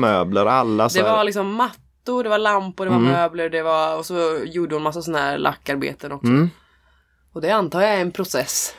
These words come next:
Speaker 1: Och det är kul, alltså där finns det ju bilder på nätet
Speaker 2: Mm.
Speaker 1: från lägenheten. Det är så här zebraskinn och det är
Speaker 2: Ja, det är inte så
Speaker 1: exotiska
Speaker 2: kul.
Speaker 1: djur blandat med lackarbetena och sen så Eileens möbler som är
Speaker 2: Mm.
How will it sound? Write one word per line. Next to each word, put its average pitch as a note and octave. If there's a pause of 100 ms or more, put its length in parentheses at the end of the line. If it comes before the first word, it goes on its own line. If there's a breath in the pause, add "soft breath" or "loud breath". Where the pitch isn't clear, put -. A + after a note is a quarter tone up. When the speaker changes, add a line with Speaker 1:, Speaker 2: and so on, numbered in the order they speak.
Speaker 1:
Och -
det C#3+
är -
kul, C3+
alltså B2+
där C#3+
finns A2
det D#3
ju C#3+
bilder C3
på D#3
nätet A#2
Speaker 2:
Mm. C3+
Speaker 1:
från B2
lägenheten. A#2
Det C3+
är C3
så C#3
här A2
zebraskinn C#3+
och C3+
det C3+
är C3
Speaker 2:
Ja, C3 (180)
det -
är -
inte -
så D3+
Speaker 1:
exotiska B2
Speaker 2:
kul. C3
Speaker 1:
djur D3+
blandat C3+
med -
lackarbetena A#2+
och B2+
sen A2+
så A2+
Eileens A2+ (140)
möbler F#2
som G2
är E2+
Speaker 2:
Mm. F2+